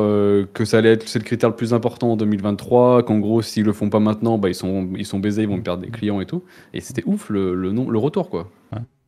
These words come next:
Speaker 2: Et,
Speaker 1: Ouais.
Speaker 2: et c'est, et après, en fait, la réalité, parce que je, ça, je vais l'expliquer parce que les gens n'ont peut-être pas conscience, c'est que toi, tu faisais ça pour le test et tu t'en fous de vendre de la presta. Donc, en réalité, tu les as tous laissés t'appeler à blanc. Tu te dis, « Ah, c'est
Speaker 1: Ouais.
Speaker 2: marrant, c'est, il y a du potentiel, ça marche. » Et tu t'es barré.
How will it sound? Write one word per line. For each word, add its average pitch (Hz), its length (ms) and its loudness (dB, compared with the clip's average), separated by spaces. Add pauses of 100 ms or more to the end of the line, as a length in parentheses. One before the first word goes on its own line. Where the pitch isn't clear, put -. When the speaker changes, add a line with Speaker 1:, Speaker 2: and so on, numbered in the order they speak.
(540)
Speaker 2:
Et, 107 100 0
Speaker 1:
Ouais. 120 140 -2
Speaker 2:
et 113 40 2
c'est, 156 200 -4
et 131 80 4
après, 113 280 0
en 143 120 -2
fait, 135 200 -2
la 117 80 2
réalité, 104 460 0
parce - 140 -12
que 90 160 -4
je, 92 240 -8
ça, 104 160 -4
je 92 60 -4
vais 95 100 -2
l'expliquer 98 340 -4
parce - 140 -14
que 98 80 -4
les 92 100 -2
gens 101 160 -4
n'ont 92 100 -4
peut-être - 220 -8
pas 98 140 -2
conscience, 143 500 -4 (260)
c'est - 200 -2
que - 40 -12
toi, 120 380 -2
tu - 140 -10
faisais 101 180 0
ça 107 160 -2
pour 104 140 -2
le 98 80 -4
test - 280 -4
et 101 40 -12
tu - 120 -20
t'en 90 140 -6
fous - 220 -6
de 98 40 -4
vendre 104 160 0
de 104 60 2
la 101 120 0
presta. 156 360 -2
Donc, 110 160 -4 (160)
en 101 60 -2
réalité, 98 420 0
tu 135 160 -10
les 92 220 -2
as 82 40 -6
tous - 280 -12
laissés 139 380 0 (360)
t'appeler 131 380 2
à 117 100 2
blanc. 117 280 2
Tu - 100 -16
te 131 60 -2
dis, « 147 80 2
Ah, 269 120 2
c'est 180 140 4
Speaker 1:
Ouais. 151 60 10
Speaker 2:
marrant, 190 180 4
c'est, - 160 -4
il 120 100 0 (280)
y 127 40 2
a 135 60 4
du 147 80 2
potentiel, 180 480 2
ça 156 160 0
marche. » 135 300 0
Et 135 60 2
tu 139 140 -2
t'es 160 140 6
barré. 151 260 4